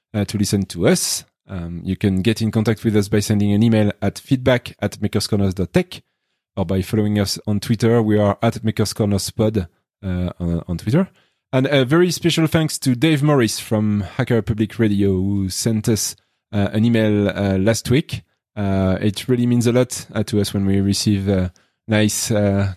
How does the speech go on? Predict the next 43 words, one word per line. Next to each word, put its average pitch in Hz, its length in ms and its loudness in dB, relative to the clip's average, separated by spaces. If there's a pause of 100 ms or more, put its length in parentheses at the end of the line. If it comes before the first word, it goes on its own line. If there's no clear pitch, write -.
comments 107 380 0
like, 101 280 0
uh, 98 380 0
the 101 100 0
one 101 320 0
Dave 98 260 0
sent 95 240 -2
us. 104 120 0
So 98 240 0
thanks, - 500 -6 (180)
uh, 95 280 -8
Dave. 95 300 0 (500)
Uh, 87 100 -4
we 92 260 2
really, 98 420 0
really, 98 460 4
uh, - 80 -2
appreciate - 560 -2 (180)
that 95 280 -8
you 92 180 -2
send 95 200 -2
us 85 120 -2
feedback. - 420 -6 (1400)
If - 140 0
you 196 60 2
want 185 120 0
to 170 60 -10
chat 160 300 0
with 143 120 -2
us 127 400 0
in 120 160 2
a 113 300 2
more 117 260 2
lively 127 280 2
fashion 117 360 0
between 117 520 0
episodes, 107 500 0
you 113 220 0
can 113 180 0
join 123 280 2
our 101 240 2
Telegram 113 500 0
group 151 320 -2